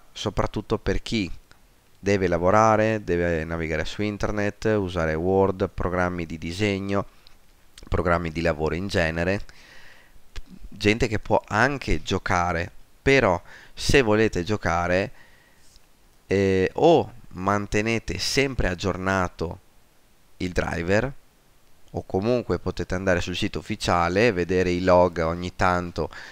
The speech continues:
di, delle novità, se sono novità interessanti. Spesso e volentieri buttano fuori un giga di aggiornamento di scheda video solo per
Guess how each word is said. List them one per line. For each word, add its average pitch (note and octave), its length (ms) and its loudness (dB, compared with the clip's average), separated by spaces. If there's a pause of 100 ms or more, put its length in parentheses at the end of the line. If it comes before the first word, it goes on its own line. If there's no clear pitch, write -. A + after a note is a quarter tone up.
(240)
di, E2 920 -4
delle F2 320 0
novità, F2 540 2
se - 180 -2
sono - 420 -4
novità F2 320 -4
interessanti. F2+ 880 -2 (320)
Spesso - 400 -2
e - 40 2
volentieri F#2+ 440 0
buttano F#2 380 -4
fuori F#2+ 380 2 (300)
un G2+ 180 -6
giga G#2 260 2
di G2 100 4
aggiornamento F#2+ 720 -2
di F2 140 -6
scheda G2+ 280 2
video F2+ 280 2
solo F#2 280 -2
per E2+ 380 0